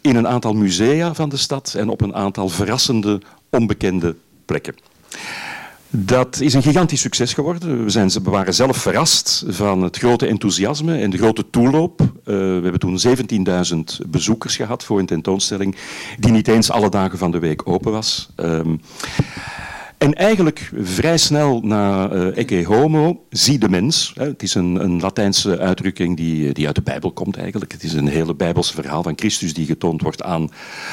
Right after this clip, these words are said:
het volk. Ehm, vrij snel daarna dachten we, zouden we eens, eh, geen tentoonstelling maken over de staat van de planeet. Dat we van de mens naar de aarde gaan. Maar ik kan u verzekeren dat dat kleine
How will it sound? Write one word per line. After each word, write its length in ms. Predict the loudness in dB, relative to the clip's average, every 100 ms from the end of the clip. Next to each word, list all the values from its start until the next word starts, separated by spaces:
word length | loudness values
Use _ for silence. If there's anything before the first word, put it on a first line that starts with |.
| -8
het 180 | -4 -2
volk. 300 | 0 0 -2 -8 -16 -12 -10 -10 -4
Ehm, 480 | 2 6 8 8 6 2 -8 -20 _ _
vrij 240 | 0 4 4
snel 300 | 4 4 4
daarna 380 | 2 2 0
dachten 300 | 0 -2 0
we, 180 | 2 2 0 _ _ _ _ _ -8
zouden 380 | -2 2 4 4
we 100 | 2
eens, 400 | 2 0 0 -2 -10 -20 _
eh, 100 | -10 -8
geen 280 | -6 -2 -2
tentoonstelling 520 | -2 -2 -2 -2 -2
maken 280 | -2 0 -2
over 200 | -2 -2
de 60 |
staat 540 | -4 -4 -4 -4 -8 -12 _
van 160 | -10 -8
de 80 | -6
planeet. 580 | -4 0 0 -2 -8 -12
Dat 120 | -10
we 80 | -6
van 120 | -2
de 80 | 0
mens 580 | 2 2 2 0 -4 -10 _
naar 140 | -6
de 100 | -4
aarde 300 | -4 -4 -6
gaan. 300 | -6 -6 -8 -12 _ -20 -20 -20 -16 -12 -12 -10 -12 -12 -14 -16 -20 -20 -20 -20 -10 0
Maar 340 | 2 4 2
ik 120 | -2 0
kan 140 | 2
u 60 | 2
verzekeren 460 | 2 2 2 2
dat 160 | 0 0
dat 160 | -2
kleine 500 | -2 0 2 4 2